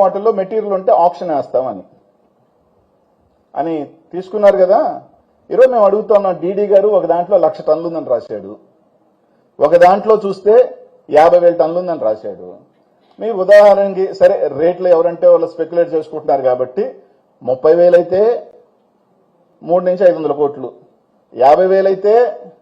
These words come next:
ఐదు వందల నుంచి ఎనిమిది వందల కోట్లు, మీరు చెప్పినట్టు లక్ష రూపాయలు అయితే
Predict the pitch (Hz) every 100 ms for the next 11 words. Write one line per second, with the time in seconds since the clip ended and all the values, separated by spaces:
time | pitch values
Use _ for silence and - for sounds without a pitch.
0 | _ _ _ _ _ _ - 185 190 185
1 | 185 180 165 147 139 135 131 131 113 _
2 | _ _ _ 175 202 208 202 208 190 185
3 | 214 202 185 220